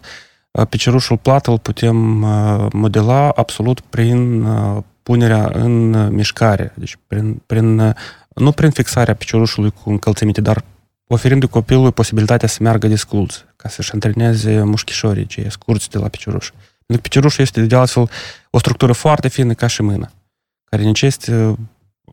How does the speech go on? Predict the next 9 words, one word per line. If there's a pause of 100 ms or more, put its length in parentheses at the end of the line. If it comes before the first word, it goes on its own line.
(120)
o
implicare
foarte,
foarte
activă (420)
de
zi
cu
zi.